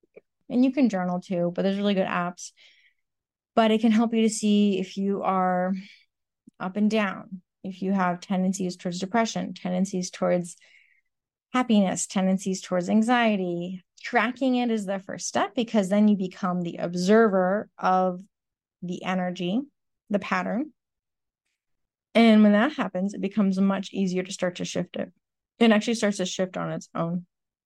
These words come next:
because you're no longer kind of enmeshed in that loop and that cycle anymore. You're giving yourself a little break from it when you notice it.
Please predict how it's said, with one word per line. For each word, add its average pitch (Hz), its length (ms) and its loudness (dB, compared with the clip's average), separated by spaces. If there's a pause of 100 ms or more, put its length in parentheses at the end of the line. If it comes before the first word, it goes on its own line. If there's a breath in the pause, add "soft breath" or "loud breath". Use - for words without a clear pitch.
(160)
because 208 320 2
you're 214 100 6
no 214 200 6
longer 202 340 2
kind 190 220 -2
of 190 100 -4
enmeshed 190 680 0
in 180 140 -6
that 175 180 -4
loop 180 300 0
and 175 120 -2
that 175 160 -6
cycle 180 440 -2
anymore. - 380 -8 (1400)
You're 196 140 2
giving 220 200 6
yourself 214 320 2
a 202 40 -2
little 208 180 0
break 196 260 -2
from 180 180 -4
it 170 100 -10
when 170 160 -6
you 170 80 -4
notice 190 320 -6
it. - 160 -12